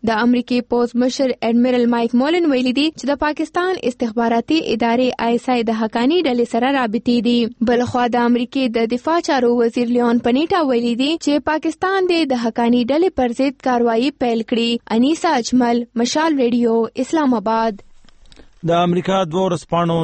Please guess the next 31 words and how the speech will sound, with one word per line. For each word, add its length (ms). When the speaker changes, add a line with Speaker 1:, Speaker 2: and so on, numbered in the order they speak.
Speaker 2:
نیویارک 360
ټایمز 340
او 160
واشنگټن 580
پوسټ 640
خپلو 380
مقالو 400
کې 160
لیکلي، 300
د 200
پاکستان 680
او 60
د 200
امریکا 360
ترمنځ 560
اړیکې 640
په 180
سفارتي 600
کچه 340
له 220
تاوتریخوالي 720
سره 200
مخامخ 480
دي. 100
د 140
دواړو 300
هیوادونو 500
لوړپوړي 480
چارواکي 540
په 180
ډاګه 300